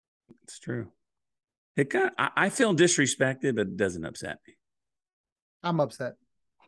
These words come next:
Speaker 1: Number five. This is something I did recently. You have a dentist appointment. I do not floss regularly, but fair or foul,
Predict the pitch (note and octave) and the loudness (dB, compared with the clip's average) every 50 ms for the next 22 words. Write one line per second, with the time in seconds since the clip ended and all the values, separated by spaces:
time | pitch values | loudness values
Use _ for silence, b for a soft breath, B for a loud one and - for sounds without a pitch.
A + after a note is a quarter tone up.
0 | _ _ _ - - A2 A2+ B2 C#3+ C3 - E3 D#3 E3 D#3 B2 E2+ - - - | _ _ _ -4 0 2 4 4 4 2 2 2 2 2 2 0 -2 -4 -6 -10
1 | _ _ _ _ _ _ _ _ _ _ _ _ _ _ _ _ _ _ _ _ | _ _ _ _ _ _ _ _ _ _ _ _ _ _ _ _ _ _ _ _
2 | - B2 - - C3+ - - D3 C#3+ C#3+ - D3+ C#3+ C3 B2 A2 C#3 C3+ A2+ B2+ | -2 0 0 0 0 2 4 4 4 6 6 6 6 6 6 6 4 4 4 4
3 | C#3+ D3+ D3+ - A2+ - D#2+ C#2+ D2 D#2 - _ _ _ _ _ _ _ _ _ | 4 2 2 0 -2 -4 -4 -8 -10 -12 -16 _ _ _ _ _ _ _ _ _
4 | _ G2 G2+ G2+ G#2 A2+ B2 A#2+ G#2+ C#3 C#3+ C#3 C3+ - - G#2+ G2+ G#2 F#2 D#2+ | _ 0 2 2 2 2 2 2 4 4 4 4 2 0 -2 -4 -4 -4 -6 -6
5 | D#2+ F2 F2+ F#2 - _ _ _ _ _ _ _ _ _ _ _ _ _ _ _ | -6 -8 -8 -10 -10 _ _ _ _ _ _ _ _ _ _ _ _ _ _ _
6 | _ - G2+ G#2+ G#2 A#2 B2 A#2+ A2+ A#2+ B2 - - - B2+ C3 B2+ B2+ B2+ - | _ -2 0 2 4 4 6 6 6 4 4 2 -2 -4 -4 -4 -4 -4 -4 -2
7 | C3+ C#3+ D3 C#3+ C3+ A#2 A2 G2 F#2 F2+ F2+ F2 - _ _ _ _ B2 A2+ - | 0 2 2 4 4 4 2 2 0 0 -2 -6 -10 _ _ _ _ 0 0 4
8 | - C#3+ D3+ E3 F#3 F#3+ - - F3+ F3 E3+ D3+ A#2+ A2+ A#2+ - | 4 6 6 6 6 4 2 2 2 2 2 2 2 0 0 -2